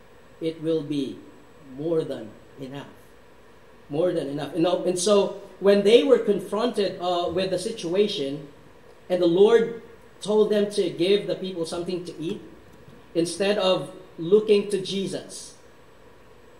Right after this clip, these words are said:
they looked into their purse.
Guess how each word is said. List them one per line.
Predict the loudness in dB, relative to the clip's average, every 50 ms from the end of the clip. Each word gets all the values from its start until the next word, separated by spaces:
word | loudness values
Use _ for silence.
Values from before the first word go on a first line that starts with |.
| -20 -20 -20 -20 -20 -20 -20 -20 -20 -20 -20 -20 -20 -20 -20 -20 -20 -20 -12 -4
they | -2 -2 0
looked | 0 0 -2 -2 -2 -4 -10 -16 -18 -18 -20 -20 -20 -20 -20 -20 -20 -20 -20 -20 -20 -20 -20 -20 -20 -20 -20 -20 -20 -20 -20 -20 -20 -20 -20 -20 -20 -20 -20 -14 -8
into | -6 -6 -6 -6 -8 -10 -10
their | -10 -8 -10 -10
purse. | -10 -12 -10 -10 -10 -10 -12 -16 -20 -20 -20 -20